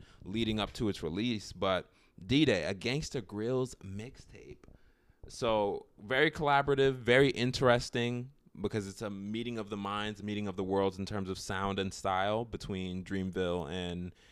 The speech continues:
Gangsta Grillz. Um, <laughs> and that rough and rugged sound. So wh-, what did you think of D-Day? Did you like it?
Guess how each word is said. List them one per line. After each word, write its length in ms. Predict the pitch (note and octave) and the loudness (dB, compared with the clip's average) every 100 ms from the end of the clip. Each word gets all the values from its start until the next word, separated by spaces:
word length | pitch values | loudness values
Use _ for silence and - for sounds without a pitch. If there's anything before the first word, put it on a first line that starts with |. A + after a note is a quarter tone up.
| - - | -10 -2
Gangsta 460 | A#4 G#4 - - D4+ - | -2 -2 -8 -12 -14 -10
Grillz. 640 | G4+ G4 F4 - - - _ _ - - - | -4 -2 -4 -6 -16 -20 _ _ -20 -20 -10
Um, 540 | G2+ G2+ F2+ F2 F2 A2+ - _ _ | -4 -4 -4 -6 -8 -12 -20 _ _
<laughs> 420 | _ _ - C3 - | _ _ -4 -2 0
and 160 | A2+ | 0
that 180 | G#2 F#2 | 0 0
rough 260 | G2 G2+ A2+ | 2 0 0
and 160 | G2+ | -2
rugged 320 | F#2+ G2 G2 - | -2 -2 -4 -6
sound. 400 | F#2+ G2 G#2+ - | -6 -6 -6 -4
So 260 | A2 G2 | 0 0
wh-, 180 | D#2+ C#3 | 0 2
what 120 | C3 | 4
did 100 | E3+ | 4
you 60 | F3 | 2
think 160 | D3 E3 | -2 -2
of 80 | |
D-Day? 280 | E3 D#3+ F2+ | -2 -2 -2
Did 140 | F2+ F#2 | -4 0
you 60 | |
like 160 | G2 C#3+ | 0 0
it? 120 | - | -4